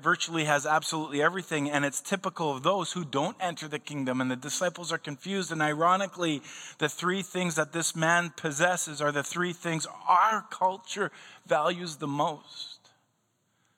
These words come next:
We value youth. We value wealth,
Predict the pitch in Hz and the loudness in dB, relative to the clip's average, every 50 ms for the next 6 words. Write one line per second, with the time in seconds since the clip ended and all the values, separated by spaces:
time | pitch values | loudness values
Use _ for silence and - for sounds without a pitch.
0 | _ _ _ _ _ _ _ _ _ _ _ _ _ _ _ _ _ _ _ _ | _ _ _ _ _ _ _ _ _ _ _ _ _ _ _ _ _ _ _ _
1 | _ _ _ _ _ _ _ _ _ _ _ _ _ _ _ _ - 127 139 151 | _ _ _ _ _ _ _ _ _ _ _ _ _ _ _ _ -6 -4 -2 0
2 | 131 139 127 123 113 107 98 95 92 87 85 90 101 135 180 202 - - - - | 2 4 4 4 4 0 -2 -6 -8 -8 -8 -8 -6 -6 -6 -8 -12 -18 -20 -20
3 | - _ _ _ _ _ _ _ _ _ _ _ _ _ _ _ _ _ _ _ | -20 _ _ _ _ _ _ _ _ _ _ _ _ _ _ _ _ _ _ _
4 | _ _ _ _ _ _ _ _ _ _ - 117 117 110 101 110 104 104 98 92 | _ _ _ _ _ _ _ _ _ _ -6 -4 -4 0 2 2 2 2 0 -4
5 | 92 90 87 85 80 - _ _ _ _ _ _ _ _ _ _ _ _ _ _ | -8 -10 -12 -12 -14 -16 _ _ _ _ _ _ _ _ _ _ _ _ _ _
6 | _ _ _ _ _ - 95 107 120 165 190 - - - - - - - | _ _ _ _ _ -2 0 0 0 0 -4 -10 -16 -20 -20 -20 -20 -20